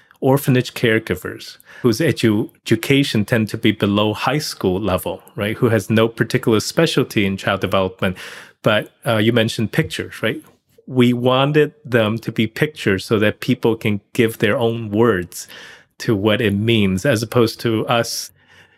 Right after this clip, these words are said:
dictating what a relationship has to look like. And then, you know, my colleague Tom did this facilitating after-school providers in public housing projects in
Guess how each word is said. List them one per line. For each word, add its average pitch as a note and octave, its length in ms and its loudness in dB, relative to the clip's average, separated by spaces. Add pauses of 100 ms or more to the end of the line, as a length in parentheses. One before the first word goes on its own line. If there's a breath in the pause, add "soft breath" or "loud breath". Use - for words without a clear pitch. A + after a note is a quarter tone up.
(180 soft breath)
dictating G#2+ 560 0
what G#2 160 0
a G2+ 40 0
relationship G2 600 -6
has - 240 -12
to - 100 -10
look C3+ 260 -2
like. G2+ 380 -2
And A2+ 240 0
then, A2 240 2
you A#2+ 120 0
know, G2+ 200 0
my G#2+ 260 -4 (140)
colleague G#2+ 460 0
Tom C3 480 0 (800 loud breath)
did A#2+ 240 2
this A2+ 380 2
facilitating A#2+ 1000 0
after-school A#2 580 -2
providers G#2+ 680 0
in G#2+ 100 -2
public A2+ 320 -2
housing A2 520 0
projects - 920 -4
in G2 420 -2